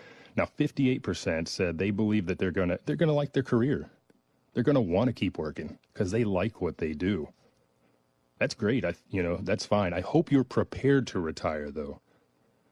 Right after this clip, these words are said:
So if, if you're doing it by choice, I'm gonna assume that means you have the funds, but, but confirm that. Make sure you've got what you need should things go south,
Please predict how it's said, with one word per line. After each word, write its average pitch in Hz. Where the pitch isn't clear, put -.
So 87
if, 87
if 95
you're 98
doing 127
it 120
by 98
choice, 92
I'm 98
gonna 95
assume 120
that 98
means 95
you 90
have 92
the 82
funds, 87
but, 92
but 104
confirm 120
that. 113
Make 104
sure 117
you've 90
got 101
what 95
you 101
need 98
should 104
things 95
go 107
south, 80